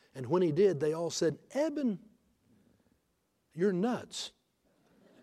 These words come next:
That's the craziest thing we've ever heard. Eben,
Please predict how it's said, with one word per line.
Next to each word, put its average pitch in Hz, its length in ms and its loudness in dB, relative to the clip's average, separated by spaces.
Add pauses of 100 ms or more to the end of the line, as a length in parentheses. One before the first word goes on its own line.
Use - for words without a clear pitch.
(2500)
That's 262 180 2
the 254 60 2
craziest 180 600 4
thing 214 200 8
we've 220 200 6
ever 240 240 8
heard. 285 440 4 (1200)
Eben, 262 420 4